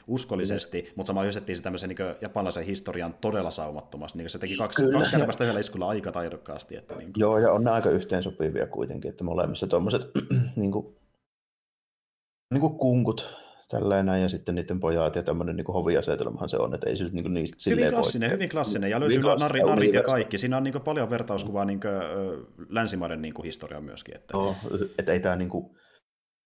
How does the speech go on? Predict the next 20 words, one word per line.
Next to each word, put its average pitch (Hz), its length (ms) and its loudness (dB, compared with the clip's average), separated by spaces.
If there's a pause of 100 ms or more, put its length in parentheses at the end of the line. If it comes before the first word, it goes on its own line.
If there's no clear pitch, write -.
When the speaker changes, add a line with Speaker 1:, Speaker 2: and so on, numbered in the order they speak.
(440)
Speaker 2:
teemoiltaan 95 560 2
ja 90 180 0
siltä 95 300 -4
niinku 98 180 -6
tyyliltään 92 560 -2
siinä 95 220 0
mielessä 90 260 -6
poikkea 90 360 -2
juuri 92 260 0
ollenkaan, 87 440 0
että - 160 -10
toi 92 400 2 (100)
audiovisuaalisuus 85 1080 2
on - 260 -2
se, 87 100 -4 (260)
missä 92 180 -2
tää 82 180 2
eroaa 85 240 2
niinku 82 160 -6
jostain. 85 480 -2